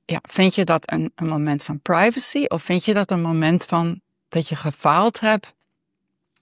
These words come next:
in je relaties? En, ehm, wat we zien is dat, ja, dat het ten, dus ten eerste samenhangt met het soort betekenisgeving. Dus alle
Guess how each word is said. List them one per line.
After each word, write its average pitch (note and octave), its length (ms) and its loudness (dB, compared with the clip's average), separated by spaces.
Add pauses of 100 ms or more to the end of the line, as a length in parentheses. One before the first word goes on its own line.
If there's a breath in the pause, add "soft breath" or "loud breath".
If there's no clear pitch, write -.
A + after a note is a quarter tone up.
(260)
in E3+ 140 4
je D#3+ 100 4
relaties? D3+ 760 0 (220)
En, F#3 380 6 (280)
ehm, D#3 320 0 (340)
wat F#3 260 2
we F3+ 80 4
zien A3 380 6
is - 240 0
dat, F3 400 0 (340)
ja, - 180 2
dat E3 220 -2
het E3+ 100 0
ten, E3+ 240 0
dus E3 200 0
ten F3 180 0
eerste G#3 380 0
samenhangt F#3+ 840 4
met D#3+ 180 -2
het - 120 -10
soort E3 200 -2
betekenisgeving. G#3+ 760 2
Dus F3 180 -4
alle F#3+ 340 2